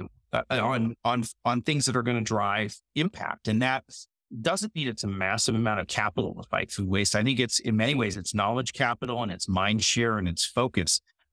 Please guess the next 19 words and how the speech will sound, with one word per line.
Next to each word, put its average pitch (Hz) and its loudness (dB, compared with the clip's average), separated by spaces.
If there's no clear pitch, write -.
Um, 101 0
but 131 2
what 139 2
I 180 2
see 143 2
is 117 0
people 123 -2
managing 117 2
the 107 4
wrong 95 0
risks. - -4
I 113 2
see 135 2
people 120 -2
worrying 113 2
about 98 0
the 117 0
question 107 0
of, 98 0